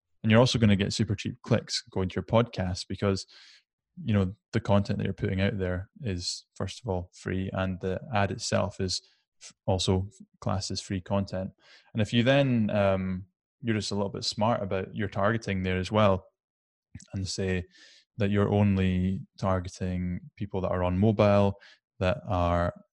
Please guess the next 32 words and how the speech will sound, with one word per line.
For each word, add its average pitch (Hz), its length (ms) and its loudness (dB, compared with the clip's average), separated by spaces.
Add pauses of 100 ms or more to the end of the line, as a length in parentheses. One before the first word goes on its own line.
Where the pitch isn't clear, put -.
(120)
you 113 120 -4
know, 90 140 0
Apple 101 320 2
users, 95 640 2 (140)
and 87 180 0
they're 92 240 2
currently 101 380 2
on 90 140 2
Wi-Fi, 98 600 4 (760)
then 92 500 2 (1200)
you're, 101 280 2
you're 104 160 2
gonna 101 200 6
get 98 120 2
even 95 180 -2
cheaper 113 320 -2
because 98 300 -4
those 104 180 -2
people 104 380 -2
are, 95 320 0
you 104 140 2
know, 90 100 0 (160)
prime 95 400 2
condition 98 500 0
for 92 220 -4
listening 98 360 -2
to 98 100 -6
a 90 40 -2
podcast 101 600 -2
there 92 140 -2
and 92 100 -4
then. 92 220 0